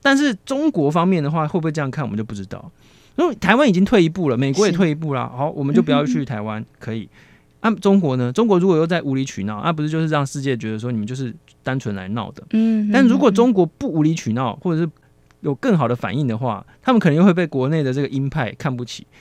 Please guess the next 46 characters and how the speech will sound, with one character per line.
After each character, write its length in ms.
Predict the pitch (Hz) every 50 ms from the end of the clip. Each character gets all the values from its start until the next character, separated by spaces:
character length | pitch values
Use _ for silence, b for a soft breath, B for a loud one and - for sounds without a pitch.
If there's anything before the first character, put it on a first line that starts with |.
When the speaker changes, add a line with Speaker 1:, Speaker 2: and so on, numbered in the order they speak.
| B B B
Speaker 1:
那 100 | B 156
国 140 | - 156
内 100 | 180 208
鹰 120 | 190 196 196
派 120 | 196 190
就 80 | 175 180
会 80 | 175
说 140 | 170 165 165
：“为 140 | 156 185 190
什 100 | 165 147
么 220 | 120 117 113 110 - - - 151
你 100 | 113 113
上 180 | 123 160 156
一 40 | 147
次 160 | 143 156 147
反 200 | 127 123 104 110
应 80 | 127 131
这 60 | 131
么 80 | 123 120
大， 140 | 131 127
可 100 | 117 -
是 60 | 120 127
我 80 | 117
们 100 | 110 107
这 100 | 107 139
次 160 | 135 135 131
却 120 | 120 131 123
退 240 | 110 - - 120 104
缩， 200 | - - 104 104
是 120 | 123 165
不 40 | 165
是 200 | 160 156 147 135 B B B
让 240 | B 175 156 131 127
步 160 | 117 147 127
了 140 | 117 113 107
呢？ 180 | 101 101 104 98
我 60 | 110
们 120 | 117 120
绝 120 | 120 - 139
对 80 | 151
不 100 | 160 156
能 100 | 165 127 123
让 180 | 143 139 127
步 100 | 123 131
美 220 | 127 107 82 - -
国。” 200 | _ - -